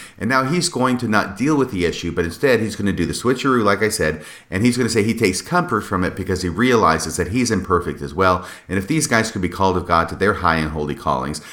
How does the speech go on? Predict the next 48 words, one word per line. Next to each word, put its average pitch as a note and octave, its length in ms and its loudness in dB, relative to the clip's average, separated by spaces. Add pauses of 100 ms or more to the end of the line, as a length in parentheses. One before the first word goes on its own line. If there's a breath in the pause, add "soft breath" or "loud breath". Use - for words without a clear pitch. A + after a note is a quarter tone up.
then G#2+ 120 2
the G#2+ 80 4
stake A2 240 2
president D3+ 400 0
can G2 80 -4
feel E2+ 220 2
that E2+ 160 -2
he D3+ 180 0
also A2 340 2
can F#2 160 -2
be E2+ 100 0
acceptable E2 540 -2
to D2+ 100 -6
God D2 260 0
because E2+ 340 -2
he's G2+ 180 0
not F2 220 0
perfect D2+ 400 -2
either. E2 320 -2 (200 loud breath)
See - 220 -2
how C3+ 140 4
it A#2+ 80 0
completely G2 480 0
dodges E2 580 2 (280 loud breath)
the D#2+ 200 0
issue F#2 240 0
and F2+ 80 2
tries F#2 280 0
to E2 80 -10
put F#2+ 120 0
a - 40 0
positive F#2+ 500 2
spin F#2 400 0 (240 loud breath)
on F#2 140 -2
what G2+ 120 2
is F2+ 140 0
really G2 300 2
a E2+ 80 -6
very, G2 280 2
very F2 280 0
difficult F#2 640 -4
and E2 120 -6
thorny F#2+ 520 -2 (260 loud breath)
theological F#2+ 720 2
issue. - 320 -10 (160 loud breath)
He B2+ 140 -2
goes B2+ 220 0
on, F#2+ 260 0